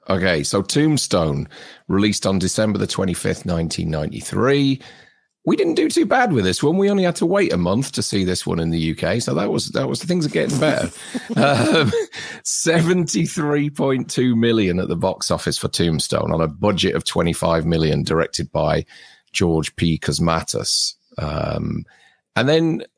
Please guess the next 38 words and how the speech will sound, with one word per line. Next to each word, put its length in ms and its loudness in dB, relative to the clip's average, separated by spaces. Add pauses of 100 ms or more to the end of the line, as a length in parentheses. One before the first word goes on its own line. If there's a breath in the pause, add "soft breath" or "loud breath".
(120)
not 460 2
six 520 -4
months 340 0
early, 360 4
uh, 120 2
later, 680 2 (160)
so 240 0
in, 300 2 (140)
the 200 2
two 300 2
must 200 2
have 100 0
been 140 2
in 120 0
production 460 0
around 380 0
the 120 2
same 320 0
time, 420 2
and, 200 2 (480 loud breath)
um, 540 0
and 180 0
then 240 -2
Tombstone, 720 0 (100)
you 160 -4
know, 180 2 (200)
beat, 240 2 (840)
uh, 300 0 (320)
got 220 0
to 100 -2
pole 240 0
position 420 0
first. 460 0 (500 loud breath)
Uh, 180 2
Wyatt 400 4
Earp 360 2
came 280 0
along, 380 -2